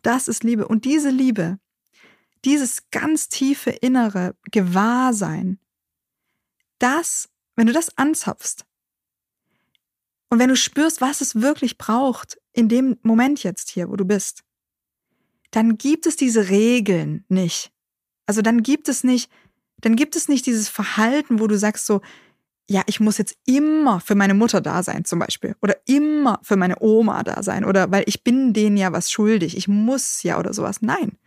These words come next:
sondern du spürst in dem Moment, was braucht es jetzt gerade? Braucht es meine Liebe, meine Zugang,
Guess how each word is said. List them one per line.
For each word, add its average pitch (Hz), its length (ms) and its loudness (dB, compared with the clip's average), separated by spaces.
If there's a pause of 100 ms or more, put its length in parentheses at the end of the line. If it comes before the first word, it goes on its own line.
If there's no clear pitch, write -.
(260)
sondern 208 220 0
du 196 60 -2
spürst - 580 -2
in 233 140 2
dem 240 100 2
Moment, 214 580 0 (600)
was 233 340 0
braucht 262 460 0
es - 160 -4
jetzt - 200 -10
gerade? - 380 -8 (600)
Braucht 269 360 0
es - 160 -2
meine 180 420 0
Liebe, 269 240 2
meine 220 240 2
Zugang, 226 420 -2